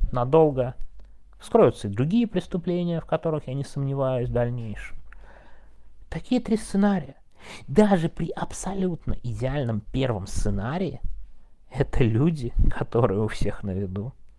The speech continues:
в санкционных списках и с плохими перспективами. И при этом этот сценарий, на мой взгляд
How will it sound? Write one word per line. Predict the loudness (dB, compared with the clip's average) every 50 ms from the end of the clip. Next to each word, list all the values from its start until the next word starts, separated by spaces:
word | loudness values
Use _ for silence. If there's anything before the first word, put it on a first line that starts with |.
| -20 -20 -20 -20 -20 -18 -20 -20 -20 -20 -20 -20 -20 -20 -20 -14
в | -6 -2
санкционных | -2 0 0 -2 -2 -2 -2 0 0 0 -2 -2 -2
списках | -4 -4 -4 -6 -8 -8 -8 -10 -12 -14 -16 -16 -20 -20 _ -20 -20 -20 -20 -20 -20 -20 -20 -20 _ -12 2
и | 6 8
с | 8
плохими | 8 6 2 0 0 0 0 -2 -6
перспективами. | -6 -8 -10 -10 -10 -16 -18 -18 -18 -16 -16 -4 2 2 2 2 2 -4 -8 -12 -14 -20 -20 -20 -20 -20 -20 -18
И | -8 -2
при | 2 4 4
этом | 4 4 2 -2 -8 -6
этот | -6 -6 -6 -8 -10
сценарий, | -6 -2 0 0 2 2 0 0
на | -2 -2
мой | -2 -4
взгляд | -4 -6 -8 -10 -10